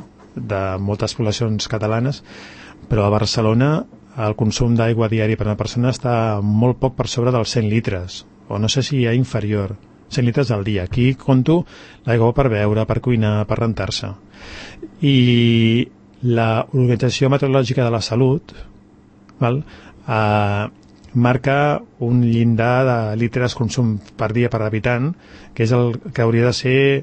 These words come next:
el que no es pot im-, no es pot superar per sota, és a dir, el mínim,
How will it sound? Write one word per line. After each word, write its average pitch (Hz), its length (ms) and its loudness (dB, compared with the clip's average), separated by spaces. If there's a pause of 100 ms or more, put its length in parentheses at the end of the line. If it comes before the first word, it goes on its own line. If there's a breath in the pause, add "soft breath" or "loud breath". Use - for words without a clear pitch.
(380)
el 117 100 -8
que 113 140 -4
no 120 80 2
es - 80 -8
pot 127 160 -2
im-, 110 600 -4
no 110 100 -2
es - 80 -10
pot - 300 -4
superar 123 340 0
per 127 80 0
sota, 101 320 -6
és 90 120 -8
a 110 40 -4
dir, 113 160 0
el 95 80 -2
mínim, 113 300 2